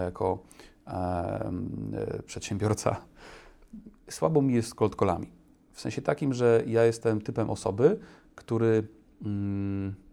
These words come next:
są trzy lęki w sprzedaży, jeden, takie naj-, naj-, najsilniejsze. Jeden z nich to jest poczucie niższości. Ja jako człowiek na wysokim ego, konsultant, przedsiębiorca i w ogóle mam problem z cold callami. Trudno mi się je robi. Nie jestem mistrzem świata, potrafię je robić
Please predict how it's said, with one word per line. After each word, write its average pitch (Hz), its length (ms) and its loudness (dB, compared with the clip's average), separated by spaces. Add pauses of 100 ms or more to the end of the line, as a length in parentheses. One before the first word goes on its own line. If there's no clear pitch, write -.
(480)
są - 140 -2
trzy - 180 0
lęki 117 260 0
w - 40 -10
sprzedaży, 92 420 0
jeden, 113 480 2
takie 113 200 -4
naj-, 110 300 -2
naj-, 113 160 0
najsilniejsze. 110 540 0
Jeden 107 200 0
z 104 60 -2
nich 113 160 0
to 107 100 0
jest 104 180 0
poczucie 110 320 -6
niższości. - 580 -4 (600)
Ja 131 140 4
jako 135 220 4
człowiek 127 280 0
na 113 80 2
wysokim 113 420 -2
ego, 110 280 4
konsultant, 101 680 -2
przedsiębiorca 101 640 -2
i 92 80 -2
w 98 60 -6
ogóle 135 400 2
mam 113 280 2
problem 107 360 2
z - 60 -14
cold 104 200 -2
callami. 90 280 -2 (200)
Trudno 127 360 0
mi 101 100 0
się 101 120 -4
je 95 120 0
robi. 90 240 -2 (340)
Nie 120 100 2
jestem 139 320 4
mistrzem 117 320 0
świata, 117 520 4 (400)
potrafię 98 360 -2
je 120 100 6
robić 123 420 2